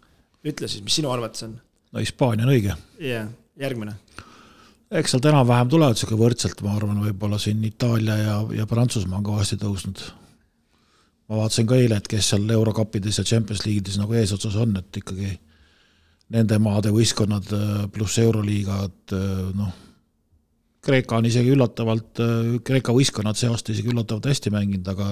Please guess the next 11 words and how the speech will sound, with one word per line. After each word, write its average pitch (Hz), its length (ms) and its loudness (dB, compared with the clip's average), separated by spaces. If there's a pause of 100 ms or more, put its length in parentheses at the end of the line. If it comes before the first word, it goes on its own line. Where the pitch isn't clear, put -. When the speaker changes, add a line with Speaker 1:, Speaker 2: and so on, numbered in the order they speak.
Speaker 2:
noh, - 880 -10
nende 104 240 0
põhi 135 240 6
vajub 104 320 0
ära 107 300 -2
ja 101 180 -2
Saksamaal 104 640 0
põhimõtteliselt 113 480 -4
sama 107 160 0
teema, 104 360 0
et, - 220 -12